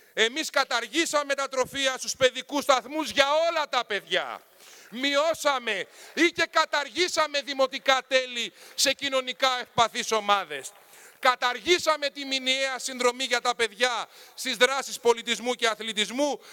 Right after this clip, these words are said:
και την μειώσαμε για τους ενήλικες. Συγκρουστήκαμε με την αποκεντρωμένη διοίκηση όταν μας απαγόρευσε να απαλλάξουμε πλήρως από τα δημοτικά τέλη τους ανέργους και το υλοποιήσαμε. Κάναμε έργα ουσίας,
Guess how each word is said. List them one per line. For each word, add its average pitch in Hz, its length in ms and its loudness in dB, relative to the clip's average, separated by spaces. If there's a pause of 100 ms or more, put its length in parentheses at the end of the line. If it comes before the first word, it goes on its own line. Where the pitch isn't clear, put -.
(120)
και 277 160 0
την 269 180 -6
μειώσαμε 254 520 -2
για 214 140 -2
τους 208 160 -6
ενήλικες. 180 680 -6 (520)
Συγκρουστήκαμε 277 920 -2
με 254 100 -6
την 254 160 -4
αποκεντρωμένη 240 760 -2
διοίκηση 208 760 -2 (240)
όταν 254 320 0
μας 269 200 0
απαγόρευσε 247 960 0 (240)
να 240 220 2
απαλλάξουμε 247 720 -2
πλήρως 285 460 -2
από 247 200 -6
τα 240 120 -6
δημοτικά 233 580 0
τέλη 226 440 0 (240)
τους 233 200 -4
ανέργους 254 640 0 (240)
και 285 200 4
το 269 120 2
υλοποιήσαμε. 254 960 -2 (540)
Κάναμε 277 420 2
έργα 277 320 0
ουσίας, 247 680 -4